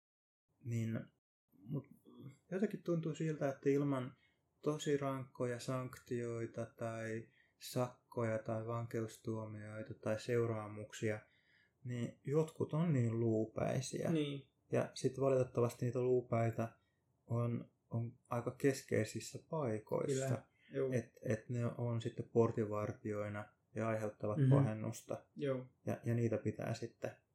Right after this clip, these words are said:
Speaker 1: olla tota suitsimassa. Ja
Speaker 2: Mhm.
Speaker 1: niinku, et, niinku s-, nyt huomaat, niin mä oon hirveän innostunut niistä yhdenvertaisuus- ja tasa-arvolaista, kun
Speaker 2: Mm.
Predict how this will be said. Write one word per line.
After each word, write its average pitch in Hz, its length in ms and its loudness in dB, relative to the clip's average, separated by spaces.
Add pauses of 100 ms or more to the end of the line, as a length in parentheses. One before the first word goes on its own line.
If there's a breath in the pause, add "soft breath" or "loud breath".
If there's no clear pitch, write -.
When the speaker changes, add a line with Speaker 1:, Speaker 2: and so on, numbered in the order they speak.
(380)
Speaker 1:
olla 110 380 -2
tota 113 380 -6 (180)
suitsimassa. 123 840 -2
Ja 139 140 4
Speaker 2:
Mhm. 143 220 4 (580)
Speaker 1:
niinku, 113 340 -4 (600 loud breath)
et, - 220 0 (1400)
niinku 107 260 -2
s-, - 100 -2
nyt 117 160 0
huomaat, 117 340 8
niin 110 100 -4
mä 107 60 -2
oon 110 100 -2
hirveän 120 300 4
innostunut 127 480 2
niistä 110 420 0
yhdenvertaisuus- 117 680 2
ja - 60 -20
tasa-arvolaista, 120 720 0
kun 156 200 8
Speaker 2:
Mm. 151 100 2